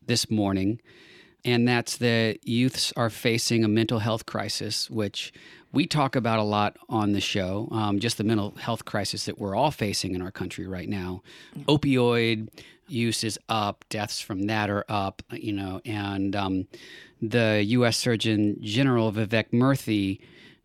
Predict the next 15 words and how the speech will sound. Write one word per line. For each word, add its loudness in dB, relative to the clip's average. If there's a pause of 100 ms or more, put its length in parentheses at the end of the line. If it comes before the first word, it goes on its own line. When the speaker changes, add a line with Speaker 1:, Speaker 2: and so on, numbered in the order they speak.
Speaker 1:
on 0
Tuesday 0 (140)
issued 4
a -6
public 0
health -2
advisory 0 (420)
on 2
the 4
mental 2
health 0
Speaker 2:
Mm. -4
Speaker 1:
challenges 0
confronting -2
youths, -2